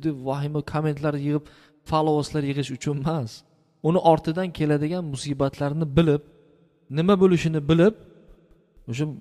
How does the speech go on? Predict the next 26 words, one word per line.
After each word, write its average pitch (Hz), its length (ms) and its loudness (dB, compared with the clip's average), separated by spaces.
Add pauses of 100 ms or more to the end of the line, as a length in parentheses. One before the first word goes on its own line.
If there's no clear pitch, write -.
(500)
turib 185 280 4
bergan 120 340 2 (120)
olimlardan. 98 640 -6 (1120)
U - 40 -14
kishini 151 200 -6
ustozlari 151 480 0
ham 151 160 -2
shu, 120 120 -12
Abdulloh 131 400 -4
ibn 147 120 -4
Muborak 135 480 -2
ham, 131 140 -10 (240)
Imom 139 260 0
Ahmad 143 360 -6
ham, 135 140 -8
hammalari 196 600 -6
salaflarni 135 520 -6
qarang. 160 260 -10 (920)
Ular 170 280 2
bilan 185 260 0
o'ynashmagan, 139 580 0
ya'ni 92 220 -8 (140)
podshohmi 160 580 -2
u, 151 140 -6 (160)
farqi 139 340 -8
yo'q. 147 160 -6